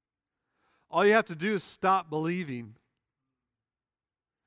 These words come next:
You can continue to attend church, go through the motions. You can continue to le-, lead an upright life, remain faithful to your spouse, conduct your business with integrity.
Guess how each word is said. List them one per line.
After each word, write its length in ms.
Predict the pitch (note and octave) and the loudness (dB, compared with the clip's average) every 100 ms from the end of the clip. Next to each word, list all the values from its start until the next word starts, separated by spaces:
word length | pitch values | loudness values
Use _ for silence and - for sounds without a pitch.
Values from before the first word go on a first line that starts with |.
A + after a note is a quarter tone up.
| _ _ _ | _ _ _
You 200 | E3+ G#3+ | -2 -2
can 160 | A#3+ A3+ | 0 -2
continue 580 | A3+ G#3 - A3 A3+ A3 | -2 -2 0 0 0 -2
to 200 | - G3 | 0 -2
attend 420 | - G#3+ G#3+ G#3 | 0 -2 -2 -4
church, 560 | - G#3 G#3 G#3 - - _ _ _ _ - A#2+ | -2 0 0 -2 -12 -16 _ _ _ _ -20 -4
go 260 | E3+ G#3 | 0 0
through 300 | G3 G3 A3 | 0 -2 -2
the 100 | G#3 | -2
motions. 760 | F3+ G3 G3+ - G#3 G3+ F3+ - _ _ _ | 0 0 0 -2 -6 -8 -12 -20 _ _ _
You 180 | E3+ A3+ | -4 -2
can 160 | A#3 A#3 | -2 -2
continue 500 | A3 G#3 A3+ A3 A3 | -2 0 0 0 -2
to 140 | G#3 | -2
le-, 400 | F3+ E3+ G3 G#3 | -6 -2 -2 -2
lead 260 | F#3 G3+ A3 | -2 -2 0
an 140 | F3+ E3 | -2 -4
upright 800 | E3 G3 _ _ - F#3+ F#3+ E3+ | -4 -4 _ _ -2 0 0 -4
life, 720 | D#3 D#3+ F3 F#3 F#3 - - _ _ _ _ _ _ _ | -4 -2 0 0 -4 -8 -20 _ _ _ _ _ _ _
remain 320 | D3+ F#3 G#3 G3 | -2 0 0 0
faithful 420 | G3+ G3 - G#3 | 0 0 0 -8
to 160 | - | -6
your 160 | G3 F3+ | -6 -6
spouse, 840 | - - E3 E3+ F3+ F3 - - _ _ _ _ _ | -6 -2 2 4 2 -2 -16 -20 _ _ _ _ _
conduct 400 | G3 F#3+ G#3 G#3 | -2 2 2 2
your 120 | G3+ | -4
business 480 | D3+ F#3 F3+ F#3 - | 0 -2 0 -8 -8
with 160 | F#3 F3 | -8 -8
integrity. 640 | D3+ F3+ F3+ F3+ F#3 | -6 -4 -2 -2 -2